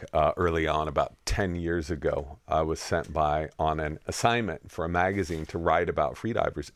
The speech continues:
in Greece, and I saw these people do stuff that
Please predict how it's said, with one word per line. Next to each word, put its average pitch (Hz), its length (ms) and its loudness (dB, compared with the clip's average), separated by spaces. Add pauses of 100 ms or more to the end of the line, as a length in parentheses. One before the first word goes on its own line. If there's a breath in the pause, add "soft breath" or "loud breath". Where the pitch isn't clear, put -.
in 85 300 -2
Greece, 92 460 -4
and 92 120 -6
I 73 80 -6
saw 85 340 2
these 92 200 -4
people 90 320 -4
do 76 380 -2 (360 loud breath)
stuff - 400 0
that - 160 0